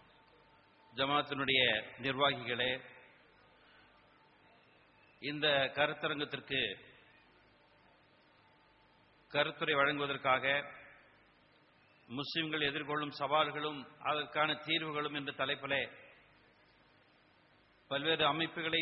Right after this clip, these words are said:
நடத்தி கொண்டிருக்கக்கூடிய அந்த அமைப்புகள் மூலமாக முஸ்லிம்களுடைய பிரச்சனைகளை தீர்ப்பதற்காக அரும்பாடுபட்டு கொண்டிருக்கக்கூடிய அமைப்புகளை சார்ந்த தலைவர்களாக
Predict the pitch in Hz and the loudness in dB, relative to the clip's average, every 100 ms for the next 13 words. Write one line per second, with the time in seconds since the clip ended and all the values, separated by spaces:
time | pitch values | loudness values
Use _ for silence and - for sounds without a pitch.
0 | 147 147 156 156 156 151 147 143 156 147 | 2 0 -2 -6 -6 -4 -6 -6 -4 2
1 | 147 156 156 - - - - - _ _ | 6 6 2 -8 -18 -20 -20 -20 _ _
2 | _ _ _ _ _ _ - 156 160 160 | _ _ _ _ _ _ -4 0 0 0
3 | 180 190 180 170 160 160 160 160 160 151 | -4 -4 -6 -4 -2 0 2 0 -4 -6
4 | 175 175 170 165 165 156 139 120 - - | -8 -4 -2 2 4 4 2 -2 -14 -20
5 | - - - - _ - 147 160 185 185 | -20 -20 -20 -20 _ -4 -4 -2 2 2
6 | 175 180 175 170 175 180 170 165 165 156 | 2 0 0 -4 -4 -2 -2 2 4 4
7 | 165 165 160 - - - - _ _ _ | 4 2 -2 -10 -20 -20 -20 _ _ _
8 | - 135 165 180 175 175 - 151 - 165 | -2 0 2 4 6 6 2 -2 -2 -2
9 | 160 156 160 175 165 160 151 165 - 170 | -2 -4 -6 -4 0 2 2 -2 -6 -4
10 | 170 - 156 160 151 143 151 156 147 143 | -4 -2 -2 -2 -4 -2 0 0 2 2